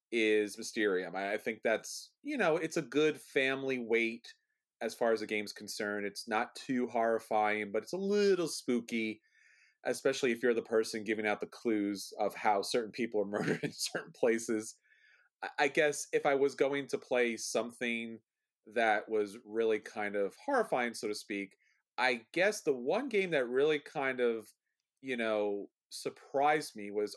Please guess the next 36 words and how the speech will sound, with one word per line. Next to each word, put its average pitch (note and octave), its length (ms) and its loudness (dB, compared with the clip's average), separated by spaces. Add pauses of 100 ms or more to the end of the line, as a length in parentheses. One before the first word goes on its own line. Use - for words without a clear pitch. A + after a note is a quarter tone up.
Arkham B2 300 -2
Horror, A#2 340 0
the G2 100 -10
card - 380 0
game. F2+ 340 -6 (460)
In D#3+ 140 -2
particular, D#3 520 0
not G3 240 -2
that G#3+ 220 2 (420)
its D#3 200 -6
design C#3 640 0
or B2+ 100 2
its A2+ 120 -6
creatures B2+ 800 -2
or A2+ 100 4
its - 160 -8
monstrous A#2+ 560 -4
situations A2+ 800 -2
were G#2 100 -2
really G2+ 380 -2 (220)
horrifying, G#2 880 0 (440)
but C#3+ 140 0
the C#3 60 0
fact E3+ 400 0
that C3+ 180 2
it, A2+ 100 -6 (280)
the C3+ 100 -6
game E3+ 380 0
didn't C#3+ 420 -4
end B2 420 0
with, G#2+ 260 2
like, A2 260 2
wiping A2+ 520 -2
out A2 180 0
the - 60 -16
creatures G3 580 -4